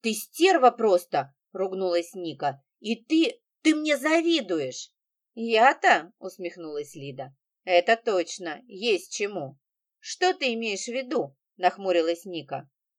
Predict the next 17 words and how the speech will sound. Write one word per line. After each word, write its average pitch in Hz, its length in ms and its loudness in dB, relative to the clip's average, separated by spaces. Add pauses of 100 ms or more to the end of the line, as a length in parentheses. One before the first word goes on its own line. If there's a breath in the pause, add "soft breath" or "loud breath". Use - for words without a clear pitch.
(760)
«Думаешь, 311 460 -2
ты 277 160 0
выиграла 285 500 4
джекпот? 277 580 0 (360)
Да 190 100 -2
я 269 180 4
бы 294 80 -4
ни 294 120 -6
за 285 100 -8
какие 302 340 -4
ковришки 294 520 -4
не 175 160 -10
согласилась 185 640 -2
поменяться 190 580 -6
с - 60 -14
тобой 175 320 0
местами». 147 640 -6